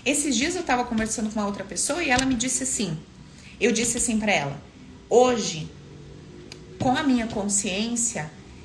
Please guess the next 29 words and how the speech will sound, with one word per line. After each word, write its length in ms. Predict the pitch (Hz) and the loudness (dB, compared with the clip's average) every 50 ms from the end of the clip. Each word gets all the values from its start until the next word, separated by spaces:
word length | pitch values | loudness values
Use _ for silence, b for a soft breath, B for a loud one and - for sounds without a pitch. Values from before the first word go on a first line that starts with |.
| B B B B B B - - | B B B B B B -2 4
eu 200 | 254 254 254 254 | 6 6 6 8
não 460 | 247 247 240 247 262 285 349 427 427 | 6 6 6 6 4 4 2 0 -2
acredito 720 | 403 403 415 - 339 320 277 208 185 214 262 254 - 285 254 | -2 -4 -4 -4 -2 0 0 0 0 -2 -4 -4 -2 0 0
mais 600 | 247 214 180 165 165 160 170 180 - - - - | 2 2 2 0 0 -2 -4 -4 -2 -2 -2 -4
que 180 | - - 233 233 | -4 -4 -2 0
ninguém 1040 | 226 226 240 254 302 320 320 302 202 175 165 165 233 247 240 226 220 220 233 240 - - - - | 2 2 2 2 2 0 0 -2 -4 -4 -2 4 4 6 6 6 4 2 0 0 -4 -6 -12 -10
que 100 | - 220 | -10 -8
passou 380 | - - 208 208 - - 226 - | -4 -4 -2 0 0 0 2 2
pela 240 | - - - - | 2 2 0 -4
minha 260 | 190 196 208 240 269 262 | -6 -4 0 0 0 0
vida 560 | 220 190 208 226 240 208 180 170 160 160 - - - - - - - - | -2 -2 -4 -4 -4 -2 -2 -2 -4 -4 -8 -12 -18 -20 -20 -20 -14 -4
me 180 | - 208 208 214 | 0 2 2 2
fez 280 | 208 240 226 240 226 226 | 2 0 0 0 0 0
mal 380 | 220 202 170 165 170 180 190 - - - - - - - - - - - - - - - - - | 0 0 0 -2 -6 -8 -10 -14 -16 -20 -20 -20 -20 -20 -20 -20 -20 -20 -20 -20 -20 -12 0 4
ou 200 | 214 220 214 214 | 4 6 6 6
me 160 | 214 208 214 | 6 4 4
roubou." 580 | 202 220 214 214 202 190 175 180 185 196 202 - - - - - - - - - - B B B B B B B B - | 2 2 0 0 0 -2 -2 -2 -2 -4 -6 -10 -14 -16 -16 -18 -18 -20 -18 -18 -18 B B B B B B B B 4
Humanamente 840 | - 330 359 392 440 453 427 403 370 359 349 302 285 294 285 285 - | 8 8 8 8 6 2 2 2 2 2 2 2 2 2 2 0 0
falando, 420 | - 240 220 233 269 349 392 339 | 0 -2 0 0 0 0 2 0
isso 180 | 311 311 - 381 | 2 2 2 0
aconteceu. 880 | 381 381 - 381 381 - 427 415 - - - 339 320 339 330 254 175 - - - - - B B B B B | -2 -4 -4 -6 -4 -2 0 0 2 2 2 2 2 2 0 -2 -4 -8 -12 -16 -18 -20 B B B B B
Humanamente 640 | 240 262 302 359 415 415 381 339 269 254 247 - | 2 4 4 4 4 2 2 2 2 2 2 0
falando, 280 | - 226 247 269 302 - | -2 -2 -2 -2 -2 -2
eu 80 | 269 | -2
já 140 | 269 349 370 | 0 -2 -2
fui 180 | - - 381 392 | 0 2 2 4
roubada 540 | 339 339 320 294 262 269 320 339 339 339 302 | 4 2 -2 0 2 2 2 2 0 -2 0
várias 400 | 294 294 302 320 330 311 254 233 | 0 0 2 2 0 -2 -2 0
vezes. 580 | 277 294 302 277 226 - - - - - - | 0 2 2 0 0 -2 -6 -10 -12 -12 -12